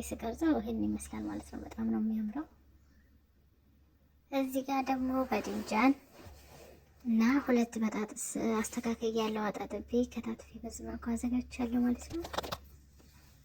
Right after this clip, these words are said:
እዚህ ፓፕሪካ ጨምርበታለሁ። ትንሽ ጨውና ፍልፍል አስዋድ ጨምርና ዘይት አድርጌ በደንብ ከቀላቀልኩ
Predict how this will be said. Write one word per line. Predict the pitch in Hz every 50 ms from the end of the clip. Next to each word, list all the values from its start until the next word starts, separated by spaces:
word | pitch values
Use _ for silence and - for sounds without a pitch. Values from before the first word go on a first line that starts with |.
| - - - - - - - - - - - - - - - - - - - - - - - - - 269 254 254
እዚህ | 254 247 - - 330 339
ፓፕሪካ | - - 240 226 - - - - 254 240
ጨምርበታለሁ። | - 247 240 247 254 247 - 262 - - 254 247 247 254 262 254
ትንሽ | - - 254 247 254 262 262 - - - - - - - - - - - - - - - - - - 262 254 247 247 240
ጨውና | - 254 254 254 247 269
ፍልፍል | 269 - 269 262 - - 254
አስዋድ | 254 247 - 262 247 247 -
ጨምርና | - - 254 247 247 247 247 247 262 277 302 339 339 - - - 233
ዘይት | 226 - 240 240 240 233 240
አድርጌ | 240 240 233 - - 277
በደንብ | 262 - - - 226 233 233 - - - - - - - - _ _ _ _ _ - _ _ -
ከቀላቀልኩ | - 240 240 - 220 220 220 226 233 - 233 254 254